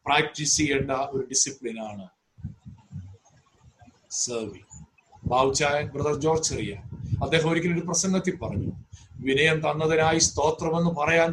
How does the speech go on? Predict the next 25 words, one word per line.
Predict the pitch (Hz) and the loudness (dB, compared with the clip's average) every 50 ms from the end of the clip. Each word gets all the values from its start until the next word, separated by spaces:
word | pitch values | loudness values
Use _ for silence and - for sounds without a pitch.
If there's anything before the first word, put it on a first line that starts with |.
| 165 | 0
പറ്റുന്ന | 165 - - 170 170 165 | -2 -2 -2 0 2 2
ഒരേ | 147 147 156 160 202 214 220 226 233 233 | 6 8 10 12 12 12 12 12 12 12
ഒരു | 214 190 175 | 10 8 4
സ്ഥലം | - - - - 120 110 104 95 - _ - _ _ - - - - _ _ _ _ _ _ _ _ | 4 0 -2 -4 -6 -6 -6 -10 -14 _ -20 _ _ -18 -18 -18 -18 _ _ _ _ _ _ _ _
അത് | 113 107 127 | -14 -10 -8
സ്വർഗം | 110 - - - 113 113 123 139 139 135 135 127 | -6 -6 -4 -4 -6 -8 -6 -6 -6 -6 -4 -4
മാത്രമാണ്. | 123 117 113 - - - - - - - - - - - _ - - - - | -4 -6 -6 -8 -12 -18 -20 -20 -16 -12 -12 -12 -12 -14 _ -20 -20 -8 0
ഈ | 196 214 254 | 6 6 8
ഭൂമിയിൽ | 262 185 185 220 254 269 277 294 277 233 208 | 8 8 8 8 8 6 8 6 6 6 6
വെച്ച്, | 175 147 - - - - - - - - - - - - | 6 4 4 2 -2 -4 -4 -8 -12 -18 -18 -12 -4 -2
"കർത്താവേ, | 135 139 139 139 139 143 143 147 143 139 139 | -2 0 4 6 6 6 6 6 4 4 2
നീ | 156 156 | 2 2
എനിക്ക് | 147 147 151 151 - 156 | 2 2 0 0 0 0
വിനയം | 151 156 - 139 139 135 143 156 156 151 | 0 0 0 0 0 2 4 4 4 4
തന്നതിനായി | - 143 139 147 147 147 151 147 147 147 | 4 2 -2 0 0 0 0 0 0 -2
സ്തോത്രമെന്ന് | 143 - - 135 143 139 - 151 143 139 143 143 135 139 | -2 -4 -4 -4 -4 -2 -2 -4 -4 -4 -6 -4 -2 -2
പറയാൻ | 139 147 143 139 139 139 | 0 2 2 0 0 -2
നമുക്ക് | 135 135 139 135 - | -6 -8 -10 -10 -10
സാധ്യമല്ല." | - - 135 - - - 127 113 110 107 104 104 98 - - - - - - | -8 -4 -4 -4 -4 -4 -6 -8 -6 -8 -12 -14 -14 -16 -16 -16 -16 -2 0
കാരണം | 139 143 147 | 2 4 4
അങ്ങനെ | 143 151 165 170 170 170 - 165 | 4 4 4 2 2 2 4 4
പറയാൻ | 170 175 208 233 240 233 220 185 | 6 8 10 10 10 8 8 4
തുടങ്ങിയാൽ | 160 143 135 131 131 127 120 117 107 104 - _ - - - - 117 | 4 2 2 -2 -4 -6 -8 -10 -10 -12 -14 _ -20 -20 -14 -6 -2
ആ | 123 131 135 139 139 131 | 0 2 2 2 0 -2
നിമിഷം | 127 139 147 - - - 135 127 | -6 -6 -4 -4 -4 -4 -6 -10